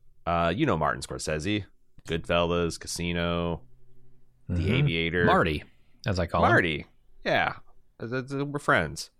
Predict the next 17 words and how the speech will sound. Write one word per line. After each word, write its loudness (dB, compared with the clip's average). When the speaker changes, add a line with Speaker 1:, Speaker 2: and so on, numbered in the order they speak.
Speaker 1:
Screenplay 6
by 8
Wesley 4
Strick, 0
who 2
also 4
wrote 2
the -8
screenplay 0
for 2
Arachnophobia, 2
Batman 2
<laughs> -6
Returns. 0
These 4
films, 4
unlike 4